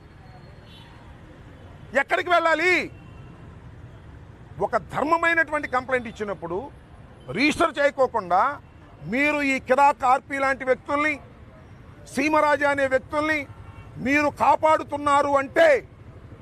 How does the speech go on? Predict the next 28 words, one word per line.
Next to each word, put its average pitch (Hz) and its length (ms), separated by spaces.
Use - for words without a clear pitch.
దీనిలో 233 320
మీ 202 200
పాత్ర 214 440
ఉన్నది 220 640
అని 247 300
చెప్పకనే 247 360
చెబుతున్నటువంటి 220 880
విషయం. 202 420
కాబట్టి 233 600
ప్రజాస్వామ్య 208 500
పద్ధతుల్లో 156 600
ఇవాళ 185 460
నిరసన 202 280
తెలియజేసే 175 480
కార్యక్రమం 143 560
చేశాం. 135 320
నేను, 170 280
వేణుగోపాల్ 151 500
రెడ్డి 135 160
గారు, 139 240
అందుబాటులో 190 500
ఉన్న 165 180
నలుగురు 160 260
ఐదుగురు 156 240
వచ్చారు, 160 300
తర్వాత 151 280
చాలామంది 143 360
వచ్చారు. 131 300